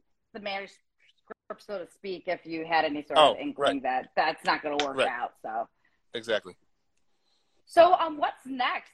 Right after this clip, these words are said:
Speaker 1: I mean, 'cause you just dropped seven,
Speaker 2: Yeah.
Speaker 1: um, releases. Um, is the, what's on the, down the pipeline? I know you said, like, every couple of months you do a three-piece kind of a thing, but, like, are you thinking another big release again, or,
Speaker 2: Uh,
Speaker 1: or what?
Speaker 2: wasn't thinking seven again,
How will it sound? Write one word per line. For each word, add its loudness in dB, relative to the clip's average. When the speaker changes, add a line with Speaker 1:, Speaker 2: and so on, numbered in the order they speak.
Speaker 1:
I -12
mean, -16
'cause -20
you -18
just -12
dropped -2
seven, -4
Speaker 2:
Yeah. 0
Speaker 1:
um, -8
releases. -12
Um, 6
is -4
the, -4
what's -2
on 0
the, -4
down -2
the -10
pipeline? -4
I -4
know -8
you -10
said, -10
like, -6
every -6
couple -14
of -16
months -4
you -16
do -6
a -2
three-piece -14
kind 6
of 6
a 6
thing, -2
but, 4
like, 0
are -2
you -4
thinking -8
another -2
big -6
release -10
again, 0
or, -2
Speaker 2:
Uh, 10
Speaker 1:
or -6
what? -8
Speaker 2:
wasn't -2
thinking -6
seven 4
again, 0